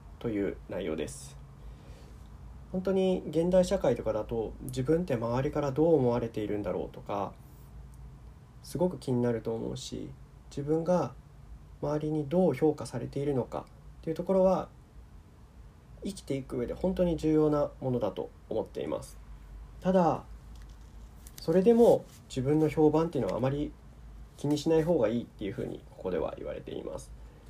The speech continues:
なぜかっていうと、その人からの評判っていうのは、基本的に間違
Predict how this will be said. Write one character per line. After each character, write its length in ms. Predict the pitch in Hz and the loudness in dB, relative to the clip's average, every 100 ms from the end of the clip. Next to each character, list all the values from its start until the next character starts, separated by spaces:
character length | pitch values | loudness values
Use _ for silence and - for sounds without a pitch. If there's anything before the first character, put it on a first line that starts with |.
| - - | -20 0
な 80 | 180 | 2
ぜ 120 | 311 | 2
か 120 | 240 110 | 0 -2
っ 40 | |
て 200 | - 101 | -4 -6
い 100 | 95 | -4
う 60 | 82 | -4
と、 320 | - 92 71 - - - - - - - | -2 -2 -2 -10 -20 -20 -20 -20 -18 -8
そ 80 | |
の 160 | 117 - | -4 -4
人 180 | - 196 | -4 -6
か 120 | 202 | -2
ら 100 | 392 | -2
の 100 | 311 | 0
評 240 | 123 120 117 | -2 -2 0
判 200 | 120 131 | 0 -2
っ 20 | |
て 180 | - - | -6 -8
い 80 | 82 | -6
う 40 | |
の 120 | 82 | -2
は、 240 | 90 87 - - - - - - - - - - - | -2 -2 -4 -14 -20 -20 -20 -18 -18 -16 -18 -18 -10
基 120 | 139 | -6
本 200 | 135 196 | 0 0
的 200 | 214 233 | 0 -2
に 60 | 208 | 0
間 120 | |
違 40 | 120 | 0